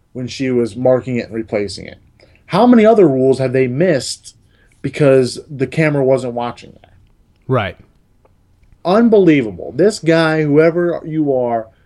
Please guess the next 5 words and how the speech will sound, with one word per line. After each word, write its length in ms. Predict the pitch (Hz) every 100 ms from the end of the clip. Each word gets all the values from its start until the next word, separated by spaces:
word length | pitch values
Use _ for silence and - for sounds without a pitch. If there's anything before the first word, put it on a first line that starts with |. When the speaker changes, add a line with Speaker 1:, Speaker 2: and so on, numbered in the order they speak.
| _ -
Speaker 1:
that 300 | 117 117 - _ _ _ -
emailed 600 | 190 202 208 190 180 -
in 480 | 151 127 117 113 - _ _ _ _ _ _ _ _ _ _ _ _ _ _ _ _ _ -
a 100 | 131
rule 680 | 123 160 185 175 165 147